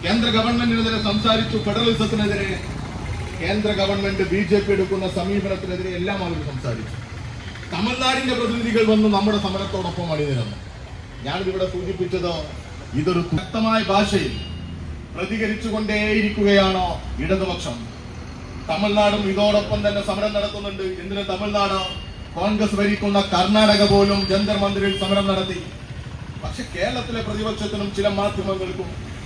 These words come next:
ഇത് ന്യായമായ ആവശ്യമാണ് എന്ന് പറയാൻ, സമ്മതിക്കാൻ ഒരു മടിയുള്ളത് പോലെയുണ്ട്. അത് മറ്റൊന്നും കൊണ്ടല്ല. നമ്മുടെ നാട്ടിലൊക്കെ പറയാറുണ്ട്, "ഇന്നാള് മരിച്ചാലും കുഴപ്പമില്ല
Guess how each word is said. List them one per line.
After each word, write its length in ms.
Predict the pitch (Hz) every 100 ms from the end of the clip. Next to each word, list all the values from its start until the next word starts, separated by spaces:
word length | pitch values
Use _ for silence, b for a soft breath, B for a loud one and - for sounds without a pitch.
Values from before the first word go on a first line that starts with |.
| - - - - - -
ഇത് 520 | 165 185 202 175 147
ന്യായമായ 580 | 147 170 202 208 196 190
ആവശ്യമാണ് 720 | 185 202 202 196 185 180 180 175
എന്ന് 300 | 165 175 175 147
പറയാൻ, 480 | 165 175 175 190 165 123 113 - - -
സമ്മതിക്കാൻ 880 | 160 196 226 208 - 202 165 - 151
ഒരു 80 | 165 -
മടിയുള്ളത് 440 | 147 180 170 160
പോലെയുണ്ട്. 460 | 156 127 123 117 - - - - - - - -
അത് 140 | - 190
മറ്റൊന്നും 400 | 180 233 220 214
കൊണ്ടല്ല. 340 | 208 196 175 156 147 - - - - - - - - -
നമ്മുടെ 260 | 160 196
നാട്ടിലൊക്കെ 460 | 196 202 208 202 202
പറയാറുണ്ട്, 560 | 190 202 202 202 190
"ഇന്നാള് 680 | 190 185 - - 202 202 208
മരിച്ചാലും 560 | 196 196 208 214 208 202
കുഴപ്പമില്ല 600 | 196 196 208 185 180 160